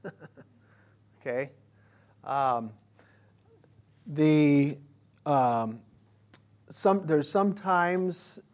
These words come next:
as people study Christianity and get to know what the Bible teaches, uh, as Christianity develops, sometimes it can develop into one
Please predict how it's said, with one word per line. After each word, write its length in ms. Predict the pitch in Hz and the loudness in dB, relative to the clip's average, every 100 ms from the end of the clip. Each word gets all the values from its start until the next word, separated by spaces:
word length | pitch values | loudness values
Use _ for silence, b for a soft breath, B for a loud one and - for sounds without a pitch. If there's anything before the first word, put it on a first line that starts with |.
| - | -4
as 960 | 151 143 139 135 135 135 123 - - _ _ | 0 4 4 4 4 2 -2 -8 -14 _ _
people 340 | 190 196 170 | -4 -2 -4
study 440 | - - 196 190 175 | -6 0 2 2 0
Christianity 840 | - 175 - 180 170 160 165 160 | 0 -2 -4 -2 -2 0 0 -2
and 80 | 147 | -2
get 160 | 151 151 | -6 -6
to 100 | 151 | -6
know 540 | 151 143 143 143 139 | -2 0 2 0 0
what 200 | 135 135 | -2 -6
the 60 | 135 | -2
Bible 340 | 143 147 139 | 0 0 -4
teaches, 800 | - 165 147 156 143 131 - - b b b b b b - | -6 -6 -4 -6 -6 -8 -12 -16 b b b b b b -4
uh, 260 | 131 131 127 | 0 2 2
as 180 | 120 | -2
Christianity 540 | - 165 - 165 151 139 | -4 -6 -2 -2 -2 -4
develops, 480 | 135 143 151 151 - | -2 2 2 2 -2
sometimes 440 | 165 180 175 147 | -4 -2 -2 -4
it 100 | 147 | -6
can 160 | 156 139 | -6 -6
develop 460 | 131 151 156 147 | -2 0 2 0
into 420 | 151 135 143 135 - - | -4 -4 -6 -6 -10 -14
one 640 | 139 151 165 165 165 | -6 -4 -2 -4 -6